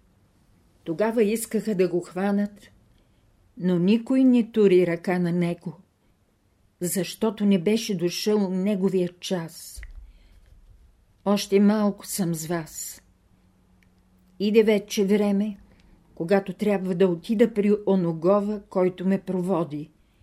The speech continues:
Ще ме търсите след това, но няма да ме намерите. А там, където ще отида аз,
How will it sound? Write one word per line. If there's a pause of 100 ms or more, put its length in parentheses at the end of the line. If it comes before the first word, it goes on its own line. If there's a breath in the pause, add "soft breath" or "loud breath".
(1120)
Ще
ме
търсите
след
това, (720 soft breath)
но
няма
да
ме
намерите. (1080)
А
там,
където
ще
отида (160)
аз,